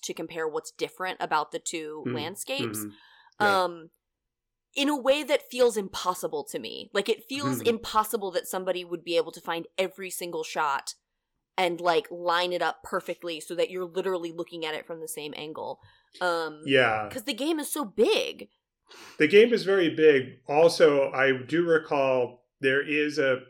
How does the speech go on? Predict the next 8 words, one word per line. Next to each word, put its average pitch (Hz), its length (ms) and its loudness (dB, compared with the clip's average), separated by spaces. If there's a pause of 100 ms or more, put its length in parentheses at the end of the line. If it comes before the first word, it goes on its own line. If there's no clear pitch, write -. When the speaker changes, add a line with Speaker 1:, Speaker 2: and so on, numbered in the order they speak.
(120)
Speaker 2:
side 127 480 -2
quest 120 400 -4
in 120 160 -6
Breath 117 200 -4
of 113 100 -6
the 117 100 -4
Wild 110 400 -6
that 113 180 -4